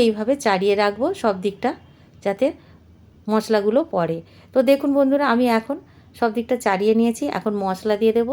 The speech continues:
প্রথমে দেব স্বাদ অনুসারে লবণ, অল্প করে লবণ দিলেই হবে, বেশি লবণ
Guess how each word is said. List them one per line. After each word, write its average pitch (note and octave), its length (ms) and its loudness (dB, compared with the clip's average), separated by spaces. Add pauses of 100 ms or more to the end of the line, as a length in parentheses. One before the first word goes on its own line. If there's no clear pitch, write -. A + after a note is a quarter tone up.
(160)
প্রথমে B3 380 0
দেব G#3 120 2 (160)
স্বাদ F#3 200 -6 (100)
অনুসারে A#3 320 -4 (120)
লবণ, E3+ 260 -2 (420)
অল্প C4 160 0 (100)
করে D4 160 4 (100)
লবণ A3 220 2 (100)
দিলেই A#3 280 4
হবে, A#3+ 140 0 (140)
বেশি G#3+ 260 2
লবণ G#3 200 2